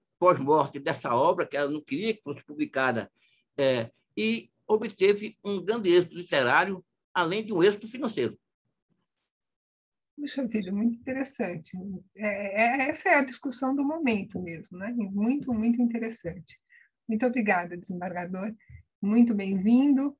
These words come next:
Speaker 2: muito obrigada. Esperamos poder nos encontrar aí brevemente também, é, em presença física, né? Eu aproveito também para agradecer todos os que nos prestigiam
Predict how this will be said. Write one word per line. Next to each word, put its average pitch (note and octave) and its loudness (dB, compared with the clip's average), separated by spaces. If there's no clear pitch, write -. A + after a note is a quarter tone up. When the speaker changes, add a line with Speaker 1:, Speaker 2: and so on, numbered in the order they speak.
Speaker 2:
muito G3+ -4
obrigada. A3 2
Esperamos A3 0
poder G3+ 4
nos G3+ 0
encontrar G3+ -2
aí F#3 -2
brevemente F#3 -6
também, F#3+ -4
é, E3 -6
em F#3+ -6
presença G3 2
física, - -12
né? F#3 -10
Eu A#3 4
aproveito B3 2
também G#3+ 0
para A3 0
agradecer G3 -2
todos B3 2
os G#3+ -2
que - -4
nos G3 -2
prestigiam G3 0